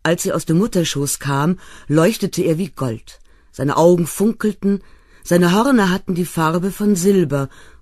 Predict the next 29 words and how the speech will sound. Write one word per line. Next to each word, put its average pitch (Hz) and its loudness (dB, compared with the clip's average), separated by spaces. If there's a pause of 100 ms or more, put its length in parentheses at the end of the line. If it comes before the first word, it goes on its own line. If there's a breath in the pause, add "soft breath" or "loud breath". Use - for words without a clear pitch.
und 165 2
sein 160 2
Mund 202 0 (240 soft breath)
die 202 -2
roter 151 -2
Gewänder. 127 -4 (880)
Das 190 -4
prächtige 247 -2
Tier 208 -2
lebte 196 -4
zusammen 160 -2 (200 loud breath)
mit 190 0
fünfhundert 196 0
anderen 170 2
Gazellen 160 -2 (260 loud breath)
in 175 0
einem 165 4
großen 156 -2
Wald. 123 -8 (340)
Und 135 -6
für 160 -4
alle 180 2 (380 soft breath)
war 143 -4
es - -4
der 151 -2
geachtete 190 -2 (260 loud breath)
und 262 0
verehrte 185 -2
Gazellenkönig 160 -4